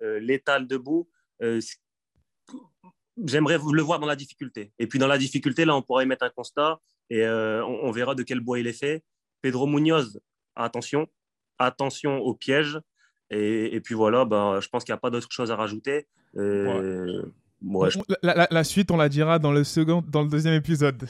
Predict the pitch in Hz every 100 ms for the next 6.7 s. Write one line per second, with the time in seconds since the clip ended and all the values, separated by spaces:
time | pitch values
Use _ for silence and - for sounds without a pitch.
0 | - 139 143 147 156 160 151 - 139 147
1 | 139 123 - 147 - - - - - 151
2 | 151 151 160 165 160 - 180 185 - -
3 | 135 135 135 135 - 156 - 165 165 131
4 | 151 156 156 147 123 123 131 127 120 -
5 | 147 139 131 135 123 127 139 156 147 110
6 | - 117 - 127 120 110 98